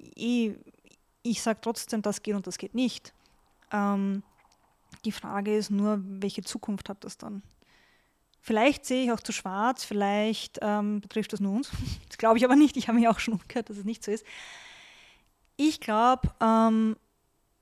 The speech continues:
dass wenn man Kunden findet, die einen ähnlichen Anspruch haben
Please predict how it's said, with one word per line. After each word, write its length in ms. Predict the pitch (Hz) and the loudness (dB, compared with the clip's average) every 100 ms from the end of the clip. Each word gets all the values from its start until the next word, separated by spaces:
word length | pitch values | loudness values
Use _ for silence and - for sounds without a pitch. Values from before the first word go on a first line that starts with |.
| _ _ _ - | _ _ _ 0
dass 520 | 214 214 - - - | 2 2 -2 -8 -4
wenn 240 | 208 214 214 | 2 4 4
man 200 | 208 208 | 2 2
Kunden 340 | 269 302 262 | 4 4 2
findet, 600 | - 233 214 208 277 - _ _ _ _ _ _ _ _ _ _ - | 0 0 2 0 -4 -10 _ _ _ _ _ _ _ _ _ _ -2
die 120 | 233 | 0
einen 180 | 220 214 | 2 2
ähnlichen 400 | 226 262 247 - | 4 4 2 0
Anspruch 440 | 214 226 - 214 | 0 -2 -6 -8
haben 380 | 208 208 202 202 | -4 -4 -4 -6